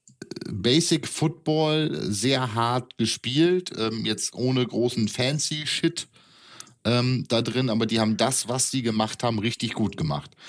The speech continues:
Ich glaub, ich hab mit den Spartans, ich würd jetzt auf sechsmal, sechs oder achtmal, ich müsste nachgucken,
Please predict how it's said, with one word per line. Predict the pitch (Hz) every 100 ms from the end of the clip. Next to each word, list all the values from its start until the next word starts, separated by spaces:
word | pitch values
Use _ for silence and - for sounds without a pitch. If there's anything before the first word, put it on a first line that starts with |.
| - - -
Ich | 107
glaub, | 123 120
ich | 120
hab | 131
mit | 120
den | 117
Spartans, | 110 - 120 110 123 - - - _ _
ich | 90
würd | 110 127
jetzt | 131
auf | 87 85
sechsmal, | 92 - - 123 127 139 151 170 _ _ _ _ -
sechs | 127 - -
oder | 110 104
achtmal, | 107 - 92 82 82 80 64 67
ich | 80 -
müsste | 101 -
nachgucken, | 95 92 - 98 87 85